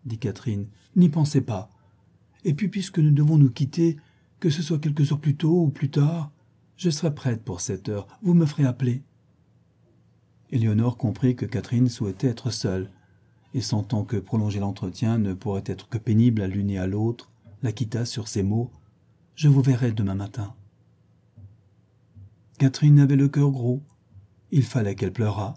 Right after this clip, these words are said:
Par affection pour Éléonore et par fierté, elle avait retenu ses larmes. Elles s'échappèrent à torrents. Être renvoyée de cette manière,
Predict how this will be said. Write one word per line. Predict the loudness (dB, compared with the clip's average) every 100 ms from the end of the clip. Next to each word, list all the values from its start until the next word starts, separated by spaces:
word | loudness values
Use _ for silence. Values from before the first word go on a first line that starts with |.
| _ -20 -20 _ _ _ _ _ _
Par | -6 -4
affection | -2 -2 0 4 4
pour | 2 -2
Éléonore | 0 0 -2 -2 -4
et |
par | -6 -10
fierté, | -4 -4 -4 -2 -2 -4 _ _ _ _ -4
elle | 2
avait | 4
retenu | 4 0 0 2 2
ses | -2 -4
larmes. | -2 -2 -2 -6 -6 _ _ _ _ -6
Elles | -2
s'échappèrent | 0 0 0 -2 -2 -2
à |
torrents. | -2 -2 0 -2 -6 _ _ _ _ _ _ _ -8
Être | -6 -2 -2
renvoyée | 4 4 4 0 0 -2
de | -2
cette | -4 -2 -2 0
manière, | 0 0 -2 -4 -8